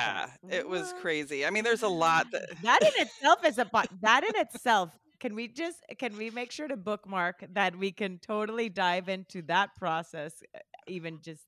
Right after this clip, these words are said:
Speaker 1: that as a
Speaker 2: Oh,
Speaker 1: podcast,
Speaker 2: yeah.
Speaker 1: because that, that I'm sure is a huge transition and life transition just right there. So,
Speaker 2: Yeah.
Speaker 1: okay, go
Speaker 2: Well,
Speaker 1: ahead. <laughs>
Speaker 2: when, when I
Speaker 1: I,
Speaker 2: wrote my
Speaker 1: I
Speaker 2: book, the first, my book is, um, it's called Filled with Gold, A Widow's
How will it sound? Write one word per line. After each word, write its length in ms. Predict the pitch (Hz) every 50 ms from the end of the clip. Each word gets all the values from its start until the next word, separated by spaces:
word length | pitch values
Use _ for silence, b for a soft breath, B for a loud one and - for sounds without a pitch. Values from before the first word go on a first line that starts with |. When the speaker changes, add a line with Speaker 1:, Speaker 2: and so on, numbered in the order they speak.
| _
Speaker 1:
that 260 | - 151 160 202 285 262
as 160 | 196 156 151
a 60 | 143
Speaker 2:
Oh, 320 | 156 180 180 165 147 123 - -
Speaker 1:
podcast, 220 | - - - _ _ _ - 143 -
Speaker 2:
yeah. 340 | 143 139 143 143 107 - -
Speaker 1:
because 0 | - - - b b b b b b -
that, 380 | 165 165 170 202 220 220 196 196 - - - 196
that 220 | 180 160 160 170 190
I'm 140 | 214 220 214
sure 380 | - - - 208 196 190 185
is 300 | 185 180 170 165 - - _ _ _ _ _ _ _ _ _
a 80 | - 180
huge 500 | - - - 208 220 247 262 - - -
transition 680 | - 233 208 190 175 170 170 175 165 - - 170 147 147
and 140 | 151 151 147
life 240 | 147 147 147 151 -
transition 680 | - 170 151 151 147 - 160 151 139 - 147 143 139 -
just 260 | 147 143 135 - -
right 220 | 147 135 127 135 - -
there. 260 | 147 143 139 120 123
So, 280 | 143 151 147 143 147 139
Speaker 2:
Yeah. 160 | 135 131 185
Speaker 1:
okay, 300 | 185 175 - 139 - 131 151
go 100 | 170 190 196 208
Speaker 2:
Well, 180 | 247 240 226
Speaker 1:
ahead. 20 | 214
<laughs> 0 |
Speaker 2:
when, 160 | 226 247 226 240 285 208
when 140 | 214 233 233
I 80 | 220 214
Speaker 1:
I, 0 |
Speaker 2:
wrote 240 | 196 220 233 233 226
my 160 | 208 196 190 131 - 175 190
Speaker 1:
I 100 | 240 233
Speaker 2:
book, 180 | 175 151 - - 156
the 100 | 165 147
first, 600 | - - 190 190 185 185 175 - - - - -
my 140 | 202 190
book 360 | 180 151 180 180 190 190 - - - -
is, 560 | 170 160 151 151 151 147 143 - - - - -
um, 420 | - 147 143 139 135 135 131 131 123 -
it's 80 | - -
called 200 | - 151 139 -
Filled 220 | - 143 135 123
with 160 | 147 156 -
Gold, 320 | - 135 135 135 131 135 135
A 60 | 127
Widow's 560 | 127 147 139 139 135 135 123 - - - -